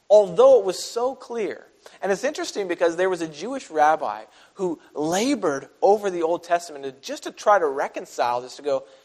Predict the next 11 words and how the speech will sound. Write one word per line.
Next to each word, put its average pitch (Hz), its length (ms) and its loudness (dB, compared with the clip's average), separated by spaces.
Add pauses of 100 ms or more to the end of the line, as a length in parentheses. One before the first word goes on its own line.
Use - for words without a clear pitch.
(160)
"This 175 280 0
makes 175 280 -8
no 156 200 -4
sense." - 640 -14 (500)
Because 165 480 2
in 262 160 -2
the 285 120 -2
Old 185 180 0
Testament, 151 520 -4
we 151 120 -8
see 131 640 -14